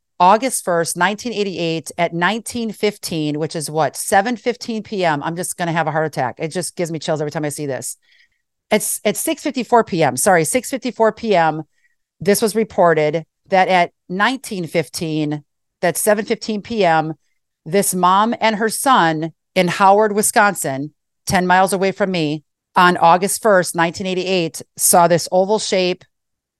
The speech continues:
for a duration of two minutes. There were lights on the object. The object changed color. I haven't read this in a while. I just got chills.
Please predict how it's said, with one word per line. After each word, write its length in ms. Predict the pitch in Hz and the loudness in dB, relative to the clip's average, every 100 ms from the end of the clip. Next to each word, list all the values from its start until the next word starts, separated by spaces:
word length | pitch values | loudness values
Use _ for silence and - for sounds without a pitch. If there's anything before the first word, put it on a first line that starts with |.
| _ | _
for 240 | - 196 | 0 2
a 40 | 175 | 4
duration 380 | 185 180 202 | 4 2 2
of 80 | 170 | -4
two 220 | - 233 | -2 -2
minutes. 480 | 226 185 175 - - | 0 0 0 -2 -4
There 120 | 170 170 | -2 2
were 100 | 165 | 4
lights 260 | 190 202 | 4 2
on 60 | 214 | -2
the 100 | 196 | 0
object. 540 | 170 165 147 170 - | 2 2 0 -4 -4
The 160 | 156 170 | -8 0
object 400 | 165 160 180 180 | 2 2 -2 -4
changed 400 | - 214 214 180 | -4 -2 -4 -6
color. 560 | - 262 269 190 131 - - | 2 4 6 4 2 -4 -2
I 60 | 190 | 0
haven't 180 | 214 185 | 2 2
read 160 | 185 | 0
this 160 | 180 - | 0 -2
in 60 | |
a 60 | 165 | 0
while. 200 | 160 160 | 4 4
I 60 | 151 | 2
just 120 | - | -2
got 140 | 156 | -4
chills. 380 | - 156 123 - | -2 -2 -2 -6